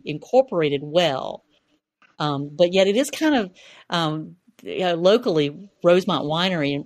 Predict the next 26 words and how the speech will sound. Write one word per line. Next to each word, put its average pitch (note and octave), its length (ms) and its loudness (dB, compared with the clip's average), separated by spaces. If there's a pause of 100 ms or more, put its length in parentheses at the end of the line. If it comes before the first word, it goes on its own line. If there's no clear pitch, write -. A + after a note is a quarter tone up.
down D#3 180 -4
in C#3+ 80 -6
Bracy, D#3 720 -6
Virginia, C#3+ 400 -6 (260)
car-, D#3+ 180 -2
or D3 180 -4
Black, D#3 240 -2 (420)
you E3+ 140 -4
know, C#3 60 -2
Bracy, E3+ 340 0
Virginia, C#3+ 280 -8 (340)
they E3+ 100 4
carry E3+ 340 2
our D3 160 0
pimento E3 440 -4
cheese E3 340 -2
at C#3+ 80 -2
their D3 140 -4
winery D3+ 520 -2
in D3 60 -6
their C#3+ 160 -6
tasting G3 500 -2
room, C3+ 240 -4 (540)
um, C#3+ 340 -4
and D3+ 360 -4 (920)
it, A2+ 40 -6